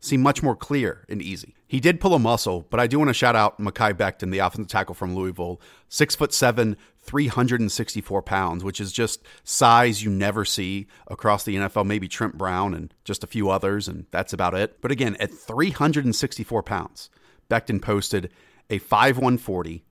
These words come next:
and a one seven seven ten-yard split. Again, we wanted to adjust everything for weight, and that's just incredible. I mean, it's laughable how ludicrous some of these guys are at their size and how easy they move.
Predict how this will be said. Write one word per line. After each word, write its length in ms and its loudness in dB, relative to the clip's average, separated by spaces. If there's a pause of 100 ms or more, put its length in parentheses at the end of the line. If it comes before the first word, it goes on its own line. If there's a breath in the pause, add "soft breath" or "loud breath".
(120)
and 120 -4
a 60 0
one 360 2
seven 400 0
seven 500 -4 (340)
ten-yard 420 -4
split. 260 -14 (220)
Again, 180 -2
we 80 0
wanted 180 4
to 100 6
adjust 500 2
everything 420 -2
for 140 -6
weight, 400 -4 (240 soft breath)
and 120 2
that's 180 2
just 160 0
incredible. 500 -4
I 60 -6
mean, 120 4
it's 120 -2
laughable 1000 4
how 540 2 (100)
ludicrous 720 2
some 200 0
of 60 -2
these 160 -4
guys 280 0
are 180 2
at 80 -6
their 120 -6
size 500 0
and 160 -8
how 260 -2
easy 260 -8
they 140 -6
move. 340 -10